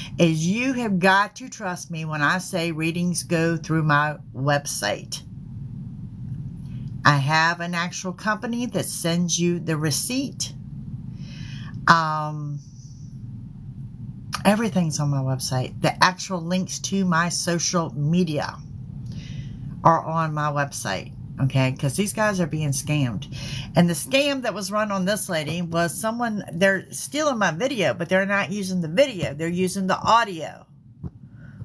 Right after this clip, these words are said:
Okay, so they're picturing a still frame picture of cards and a candle burning with my audio playing and contacting that person through an email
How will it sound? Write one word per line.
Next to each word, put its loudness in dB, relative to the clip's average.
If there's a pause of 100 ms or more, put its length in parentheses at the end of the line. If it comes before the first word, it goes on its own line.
(120)
Okay, 4
so -2
they're 0
picturing 2
a 2
still 2
frame -2
picture 0
of 0
cards 0 (460)
and 6
a 0
candle 2
burning 0
with 0
my 6
audio 0
playing -4 (800)
and 6
contacting 0
that 2
person 0 (1040)
through 6
an 2
email 2